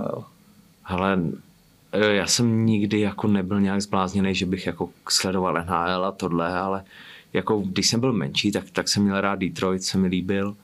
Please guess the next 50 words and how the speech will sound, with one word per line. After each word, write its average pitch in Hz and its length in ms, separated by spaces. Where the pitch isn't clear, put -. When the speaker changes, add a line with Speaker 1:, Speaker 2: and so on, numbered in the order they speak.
Speaker 2:
To - 80
je 87 60
tam, 85 300
tam 82 200
byli 87 240
super - 380
hráči 85 380
v - 60
té 92 160
době, 87 320
že 90 100
jo, 90 160
a, 92 380
a, 87 520
a 80 80
já 80 80
jsem 95 160
se - 120
tam 90 160
byl 92 120
právě 90 300
podívat, 90 580
jsme - 200
tam, 90 160
eh, 92 220
s - 80
taťkou 95 380
jeli, 95 180
když 92 140
jsem 87 120
byl 92 120
malej, 90 340
takže 87 340
to - 100
jsem 101 160
měl 101 180
rád 87 180
Detroit, 95 540
ale 92 240
že 92 140
bych 92 240
byl 92 200
nějaký 82 280
jako 82 220
úplně - 300
zarytej 92 360
fanoušek 90 480
nějakého 95 340
týmu, 90 420
to, - 100